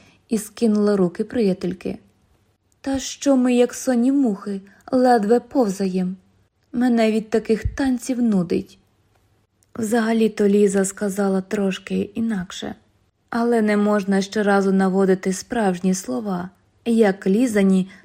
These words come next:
так і інших персонажів моєї історії, і додавати роботи редактору. Та й не варто відмовляти читачеві у співавторстві.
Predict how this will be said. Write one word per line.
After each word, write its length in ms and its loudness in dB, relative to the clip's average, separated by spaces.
так 280 -2
і 60 -4
інших 420 0
персонажів 920 -4
моєї 440 4
історії, 680 -2
і 160 0
додавати 600 2
роботи 760 0
редактору. 800 -6
Та 100 -4
й 120 2
не 140 0
варто 400 -2
відмовляти 640 2
читачеві 840 -8
у 160 -2
співавторстві. 1120 -4